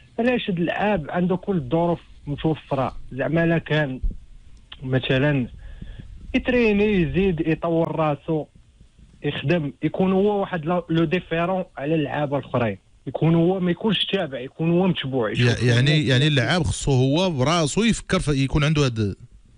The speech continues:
Speaker 1: يكون عنده
Speaker 2: ياك.
Speaker 1: هاد الهدف، ابا الفرق يشوف هو ك-، ككادر، كبروفيل ديال اوروبا كدا، يكون هو متبوع في المغرب.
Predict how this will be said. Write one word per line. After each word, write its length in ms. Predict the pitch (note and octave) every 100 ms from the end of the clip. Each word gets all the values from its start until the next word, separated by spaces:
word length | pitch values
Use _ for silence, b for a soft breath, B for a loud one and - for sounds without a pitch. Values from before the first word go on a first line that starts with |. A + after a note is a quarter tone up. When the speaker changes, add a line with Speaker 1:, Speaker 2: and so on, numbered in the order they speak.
| - -
Speaker 1:
يكون 340 | C4 - C4
عنده 140 | A#3 D3
Speaker 2:
ياك. 100 | B3
Speaker 1:
هاد 160 | F3+
الهدف، 380 | G3 G3+ F3+ F3+ -
ابا 420 | A#3 - A3+ G#3
الفرق 320 | F#3+ G#3+ G#3 A#3+ A#3 F3+
يشوف 300 | F#3 - G3 -
هو 260 | G#3+ A#3+
ك-، 280 | A3+ A3 G3+ - -
ككادر، 600 | - F#3 - G#3 F#3 G3 F3+
كبروفيل 920 | F#3 F3+ F3 F3 - F3 F#3 E3+ C3+
ديال 420 | D3+ D3+ C3+ A2+ - - -
اوروبا 560 | E3+ E3+ D#3 - E3 D#3
كدا، 200 | D3 E3
يكون 300 | E3 E3+ E3
هو 200 | F3+ F#3+
متبوع 340 | - D3+ D#3
في 120 | -
المغرب. 360 | C#3+ C3 B2+